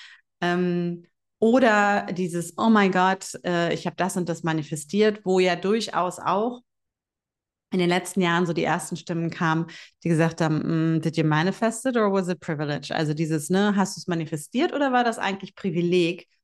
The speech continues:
Sprich, sozioökonomisches Privileg, weil du gute Startbedingungen hattest, aus einer reichen Familie kamst und damit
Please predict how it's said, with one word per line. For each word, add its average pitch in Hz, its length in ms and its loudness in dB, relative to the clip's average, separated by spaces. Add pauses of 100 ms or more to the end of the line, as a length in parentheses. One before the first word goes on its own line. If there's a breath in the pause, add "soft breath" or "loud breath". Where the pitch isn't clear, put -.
(100)
Sprich, - 480 -4 (260 loud breath)
sozioökonomisches 180 1040 0
Privileg, 156 760 2
weil 170 340 0
du 175 460 0
gute 247 220 0
Startbedingungen 175 720 -2
hattest, 160 300 -6
aus 165 100 -4
einer 165 240 0
reichen 190 240 0
Familie 165 400 0
kamst 160 420 -4
und 165 200 -4
damit 220 480 0